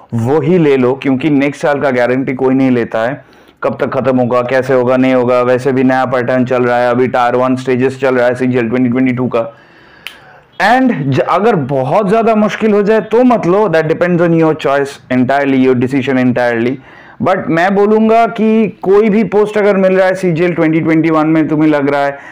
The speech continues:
मेरा बहुत सारा videos है, मैं धीरे-धीरे, इतना queries मुझे मिल रहा है सीजीएल ट्वेंटी ट्वेंटी वन के related, मैं सोच रहा हूँ धीरे-धीरे और video लेके आऊँ, जहाँ पे queries में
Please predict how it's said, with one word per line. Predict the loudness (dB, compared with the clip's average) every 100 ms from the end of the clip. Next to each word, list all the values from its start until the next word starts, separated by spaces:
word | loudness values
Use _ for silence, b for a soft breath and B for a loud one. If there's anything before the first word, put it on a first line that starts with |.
| B 0
मेरा | 0
बहुत | 2 0 0 0
सारा | 0 0
videos | 0 0 2 2 2
है, | -2 -4 B B -2
मैं | 0
धीरे-धीरे, | 0 0 0 0 2 2
इतना | 0 0 -2
queries | 0 0 0 0
मुझे | 0 2
मिल | 2 2 2
रहा | 2
है | 2 0
सीजीएल | -2 0 0
ट्वेंटी | 0 0 0
ट्वेंटी | 0 0
वन | -2 -2
के | -2
related, | 0 0 0
मैं | 0 0
सोच | -2 0
रहा | -2
हूँ | 0
धीरे-धीरे | 0 0 0
और | 2 0 0
video | -2 0 0
लेके | 0 0 0
आऊँ, | 0 -2 -8 B B -4
जहाँ | -2 0
पे | -2
queries | 0 0 2 0 0
में | 0 0